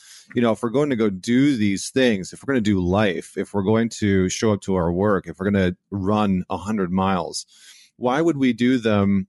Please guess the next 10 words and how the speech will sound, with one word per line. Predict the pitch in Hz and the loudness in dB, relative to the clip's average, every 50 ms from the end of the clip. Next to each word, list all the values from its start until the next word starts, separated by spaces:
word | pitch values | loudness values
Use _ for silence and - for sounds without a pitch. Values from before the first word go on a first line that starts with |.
| _ _ _ - | _ _ _ -10
from | - - 120 113 110 | -4 -2 0 0 0
a | 98 | 0
place | - - 117 107 104 101 - - - - | -2 0 0 0 0 0 -4 -8 -8 -4
of, | 98 101 98 95 92 90 80 - - _ - | -2 0 0 0 -2 -4 -6 -14 -16 _ -6
of | 101 101 87 - | -4 -4 -4 -4
suffering, | - - 127 - - - 92 87 85 87 | -4 -4 -4 -4 -4 -4 -4 -4 -4 -4
of | 90 85 | -6 -6
just | - - 110 98 - - | -4 -4 -4 -4 -4 -4
trying | - 107 101 101 101 95 | -4 -2 0 0 -2 -4
to | - - | -8 -12